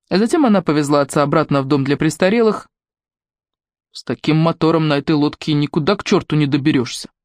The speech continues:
Отец плыл по архипелагову морю и, раскачиваясь, двигался по направлению к креслу качалки. Волны плескались, и паруса трещали в его голове так, что ноги могли оказаться в любой части света.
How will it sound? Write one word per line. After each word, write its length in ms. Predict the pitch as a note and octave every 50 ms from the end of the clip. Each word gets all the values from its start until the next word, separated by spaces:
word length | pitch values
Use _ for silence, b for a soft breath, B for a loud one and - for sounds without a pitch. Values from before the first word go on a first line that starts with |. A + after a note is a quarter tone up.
| _ _ _ _ _ _ _ _ _ _ _ _ _ _
Отец 420 | - F3 F3+ - - C#4 - - - -
плыл 280 | - G#3+ A#3+ B3 A#3
по 360 | G#3+ - - G3+ G#3+ G#3+ G3+ B B B B B B B B B
архипелагову 960 | - E3+ D#3+ - - C#3+ - D3+ D3 E3+ F#3+ F3 D3 C#3 C3+ C3+ C#3 C3+ C3 - _ _ _ _ _ _ -
морю 460 | E3 E3+ F#3+ G#3 G3+ F#3 F3 D#3+ E3 b b b b b -
и, 80 | F#3+
раскачиваясь, 640 | E3+ D#3 D3 - - G3+ G3+ F#3+ - E3+ D#3+ D3+ C3+
двигался 440 | C3+ E3+ G3+ E3 F3 D#3+ - E3 C#3
по 100 | - D3
направлению 600 | C#3+ C3+ - C#3+ C#3 C#3 D#3 E3+ E3 E3 D#3 D3+
к 160 | - - -
креслу 380 | - - D3 C#3+ C3 - D3 C3
качалки. 580 | - C#3+ C3 - - - A2 E2 - - - _ _ _ _ _ _ _ _ _ _ _ _ -
Волны 380 | A#3+ C4+ D4+ C#4 A3+ G3 F3 -
плескались, 600 | E3+ E3+ E3 - - B3 A3 G3+ F3+ D#3+ - D#3+
и 60 | C#3
паруса 480 | - D#3+ D#3 D#3+ D3+ - G#3+ F#3+ E3+
трещали 480 | C#3+ - D3+ D3+ D3+ - - F#3+ F3 D#3
в 40 | C#3
его 200 | C#3+ C#3+ C#3 C#3
голове 380 | C3 C#3+ D3 D3+ D#3 E3+ E3
так, 240 | - - G3+ F#3+ F#3+
что 240 | - - - D3 C#3
ноги 280 | C#3 D#3+ F#3+ F3+ D#3 D#3
могли 680 | D3 C#3+ C#3 C3+ C#3+ D#3+ F3 E3 D3+ C#3 C3 C3 B2+
оказаться 560 | B2 C3 - - C#3 C3+ D#3+ D#3 - - -
в 40 | C3+
любой 240 | C#3 C#3 C3+ D3 C3+
части 280 | - D3+ C#3+ - - D3+
света. 480 | - - C#3+ D3 C3+ B2+ - C3+ B2+